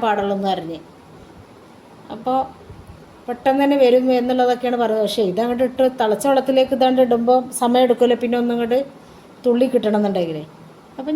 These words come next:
ഞാൻ പിന്നെ ഒന്ന് ഇളക്കിയൊക്കെ കൊടുത്ത് തിരിച്ച് മറിച്ചിട്ടപ്പോൾ ഒരു എനിക്കൊരു രൂപമൊക്കെ പറഞ്ഞു തന്നത്, പറഞ്ഞു തന്നിട്ടുണ്ടായിരുന്നു, ഇന്ന ഇന്ന രൂപത്തിലായിരിക്കും ഇതുണ്ടാവുക എന്നുള്ളത്. അപ്പോൾ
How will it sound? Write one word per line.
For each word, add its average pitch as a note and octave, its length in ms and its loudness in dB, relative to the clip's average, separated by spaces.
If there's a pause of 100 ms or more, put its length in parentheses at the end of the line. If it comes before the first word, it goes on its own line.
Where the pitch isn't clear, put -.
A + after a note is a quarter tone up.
ഞാൻ C#4 140 -2 (120)
പിന്നെ C#4+ 200 0 (2250)
ഒന്ന് C4 180 0 (580)
ഇളക്കിയൊക്കെ B3+ 400 2 (100)
കൊടുത്ത് A#3 340 2 (720)
തിരിച്ച് A#3 340 -2
മറിച്ചിട്ടപ്പോൾ A#3+ 560 -2 (600)
ഒരു B3 180 0
എനിക്കൊരു B3+ 420 0 (920)
രൂപമൊക്കെ B3+ 380 4 (100)
പറഞ്ഞു A3+ 300 -2
തന്നത്, A3 240 -2 (260)
പറഞ്ഞു A3 320 0
തന്നിട്ടുണ്ടായിരുന്നു, G3 680 0 (100)
ഇന്ന G#3 200 -6
ഇന്ന A3 200 -4
രൂപത്തിലായിരിക്കും G#3 840 0
ഇതുണ്ടാവുക F#3+ 460 -2
എന്നുള്ളത്. E3 340 -10 (720)
അപ്പോൾ A3+ 220 -12